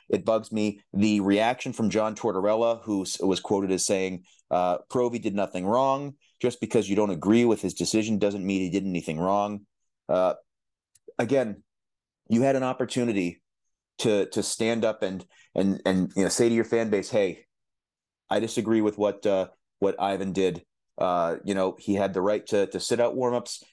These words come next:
but I disagree with it. Very easy thing to say. Didn't say it. Then you get the, the statement from the N H L, uh, which said, uh, ba-, basically, uh, "Hockey is for everyone" is,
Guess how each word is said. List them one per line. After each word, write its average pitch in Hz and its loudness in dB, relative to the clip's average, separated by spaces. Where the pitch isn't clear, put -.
but 98 0
I 98 2
disagree 95 2
with 85 0
it. - -2
Very 120 2
easy 113 -2
thing 104 -2
to 90 -6
say. 73 -2
Didn't 107 0
say 90 0
it. - -8
Then 120 2
you 127 0
get 127 -2
the, 113 2
the 104 -2
statement 127 -4
from 117 0
the 107 0
N 110 2
H 101 -4
L, 85 0
uh, 85 0
which 90 -4
said, 92 0
uh, 85 2
ba-, - 0
basically, 95 0
uh, 85 2
"Hockey 107 -4
is 104 -2
for 101 -2
everyone" 98 -2
is, 90 0